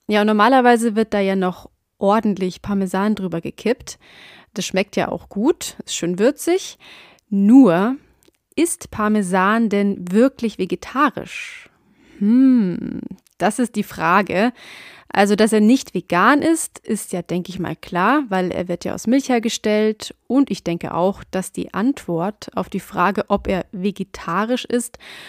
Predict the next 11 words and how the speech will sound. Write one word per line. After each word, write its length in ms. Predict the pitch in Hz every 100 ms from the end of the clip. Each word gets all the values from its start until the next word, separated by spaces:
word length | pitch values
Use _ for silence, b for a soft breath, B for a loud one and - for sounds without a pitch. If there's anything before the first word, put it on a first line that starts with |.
| B B B -
auch 240 | 202 220
relativ 460 | 240 220 214 190 -
klar 420 | - 185 185 175
ist, 320 | 185 - -
wenn 300 | 185 180 226
ich 120 | 240
schon 180 | - 233
so 100 | 196
komisch 420 | 180 202 196 180
frage. 560 | - 185 185 202 185 202 B B B B _
Und 480 | - 240 240 233 -